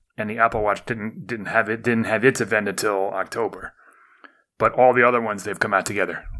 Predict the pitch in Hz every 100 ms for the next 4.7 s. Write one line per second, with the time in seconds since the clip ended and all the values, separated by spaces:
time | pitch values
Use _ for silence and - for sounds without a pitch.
0 | - - 104 - 107 98 104 - 101 98
1 | 98 98 95 90 101 98 92 107 95 92
2 | 95 - 98 98 98 104 104 95 117 101
3 | 101 104 101 - - - - - - -
4 | _ _ - 117 98 95 -